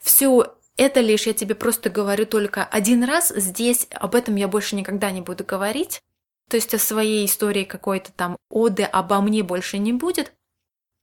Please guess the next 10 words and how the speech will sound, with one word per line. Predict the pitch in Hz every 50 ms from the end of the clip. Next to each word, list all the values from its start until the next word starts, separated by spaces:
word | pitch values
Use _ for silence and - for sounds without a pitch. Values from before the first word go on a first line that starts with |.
| _ _ _ _ _ _
Потому | - 220 262 254 262 269
что | - -
на | 247 254
самом | - 302 302 285
деле | 277 254
я | 240 240
хочу | - 240 240 269 233
говорить | 214 240 226 233 240 233 233
о | 226
тебе, | 220 - 240 208 233 220 180 160